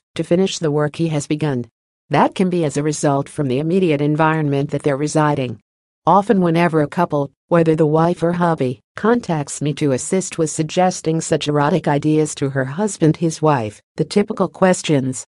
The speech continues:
that I often tend to pertain to their current location, what city they reside, what the Outlook people comprise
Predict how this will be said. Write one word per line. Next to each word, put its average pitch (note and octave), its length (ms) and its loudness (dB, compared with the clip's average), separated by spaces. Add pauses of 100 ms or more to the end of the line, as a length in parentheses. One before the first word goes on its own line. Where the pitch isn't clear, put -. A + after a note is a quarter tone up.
that D#3+ 120 -4
I D#3+ 100 2
often F#3 400 2
tend G#3 240 0
to G3 120 -2
pertain E3 460 0
to D#3+ 120 -4
their D3 160 2
current C#3 340 0
location, C#3 720 0 (140)
what A#3 220 0
city F3 280 0
they D3 160 0
reside, C#3+ 580 0 (280)
what G#3 180 2
the F3 160 0
Outlook E3 380 -2
people E3+ 280 0
comprise E3 640 0